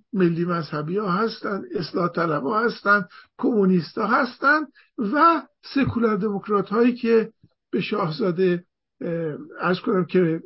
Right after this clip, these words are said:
وکالت هم دادن هستن. اونا هستن که باید تصمیم بگیرن از بین این گزینه ها کدوم رو صدا می‌کنن.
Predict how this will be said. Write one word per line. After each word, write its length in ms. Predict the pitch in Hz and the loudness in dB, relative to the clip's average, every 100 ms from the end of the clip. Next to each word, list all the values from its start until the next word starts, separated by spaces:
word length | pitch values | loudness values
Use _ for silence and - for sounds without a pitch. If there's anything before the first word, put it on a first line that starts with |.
| _ _ _ _ _ - | _ _ _ _ _ 0
وکالت 580 | 185 180 190 175 160 170 | 2 4 4 4 2 0
هم 140 | 190 | 0
دادن 300 | 170 175 247 | 0 2 2
هستن. 400 | 214 175 - 120 - _ _ _ _ _ _ _ _ _ _ _ _ | 2 0 -6 -16 -18 _ _ _ _ _ _ _ _ _ _ _ _
اونا 320 | 320 269 294 339 | 4 6 6 6
هستن 480 | 285 196 - 190 | 4 0 -4 -6
که 260 | 180 - 214 | -6 -10 -6
باید 240 | 185 220 | -2 -2
تصمیم 460 | 214 190 - - 240 | 0 -2 -2 -2 0
بگیرن 360 | 233 233 233 240 | 2 2 0 -2
از 240 | 208 180 | -4 -2
بین 200 | 180 233 | 0 2
این 160 | 247 247 | 2 2
گزینه 400 | 214 175 196 185 | 0 -2 -4 -4
ها 320 | 180 240 262 - - - | -4 -6 -8 -16 -20 -6
کدوم 360 | - 233 262 294 | 4 6 8 6
رو 60 | |
صدا 320 | 220 180 175 151 | 4 2 2 2
می‌کنن. 480 | 139 143 120 - | -2 -6 -6 -8